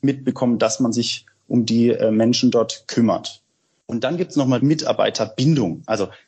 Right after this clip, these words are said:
was passiert denn eigentlich bei den bestehenden Mitarbeitern, wenn sie im Treatfair-Portal mit ihrer Abteilung vertreten sind?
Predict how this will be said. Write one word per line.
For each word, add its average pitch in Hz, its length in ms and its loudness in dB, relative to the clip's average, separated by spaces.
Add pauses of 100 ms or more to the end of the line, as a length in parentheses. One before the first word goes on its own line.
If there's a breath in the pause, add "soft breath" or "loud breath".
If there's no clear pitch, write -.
(120)
was - 480 -4
passiert 160 420 -2
denn 175 120 -2
eigentlich 160 400 0
bei 123 160 0
den 131 340 2
bestehenden 147 600 2
Mitarbeitern, 139 1080 0 (160)
wenn 165 200 2
sie - 240 0
im 147 120 4
Treatfair-Portal 131 840 0
mit 131 160 2
ihrer 110 320 0
Abteilung 107 400 -2
vertreten 147 440 0
sind? - 320 -12